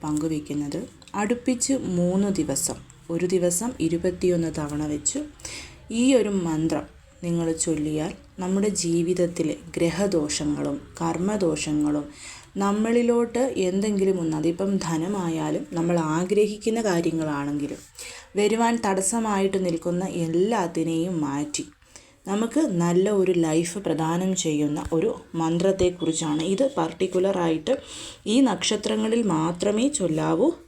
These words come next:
എന്നുണ്ട്. അതായത് മാസത്തിൽ അടുപ്പിച്ച് നമ്മൾ മൂന്ന് ദിവസം ചൊല്ലണം. അതും പർട്ടിക്കുലറായിട്ട് ആ മൂന്ന് നക്ഷത്രങ്ങളുള്ള ദിവസങ്ങളിൽ തന്നെ ചൊല്ലണം.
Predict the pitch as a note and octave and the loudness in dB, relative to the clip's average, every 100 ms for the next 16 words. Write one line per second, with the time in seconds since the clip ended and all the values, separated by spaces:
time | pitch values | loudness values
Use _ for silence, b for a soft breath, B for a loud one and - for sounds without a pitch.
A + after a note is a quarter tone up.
0 | - F3 D#3+ D3+ C#3+ - - D#3+ E3+ E3+ | -2 0 2 2 -2 -4 -2 2 4 4
1 | C#4+ D4 E3+ D3+ D#3 - F#3+ F#3+ C4 G4 | 4 2 2 2 2 2 0 2 2 2
2 | B B B F#3 F#3+ G3+ A#3 B3 A3 G3+ | B B B 2 2 0 2 2 2 2
3 | G3 F#3 F3 E3+ F#3+ F#3+ D#3+ D#3+ - G#3+ | 2 4 4 4 2 4 2 2 0 -2
4 | G#3 G3+ G3+ G3 A#3 F4 D4 E3 C4+ C#4 | 0 2 4 4 2 -2 -2 2 2 2
5 | - - A3+ A3 G#3+ G3 F3+ F3 F#3 E3 | 0 -2 -6 -2 2 2 4 2 2 2
6 | E3+ E3+ E3 G3+ G3 F#3 - A#3 A#3 A3+ | 2 2 2 2 0 -2 -2 -2 -2 0
7 | A3 F3 D#3+ G3 E3+ D3+ E3 F3+ F3 F3 | 2 2 4 2 2 0 0 0 2 4
8 | F#3+ E3+ D3+ D#3 G3 G3 D3+ C#3+ D#3 | 4 2 0 2 0 0 0 -2 -4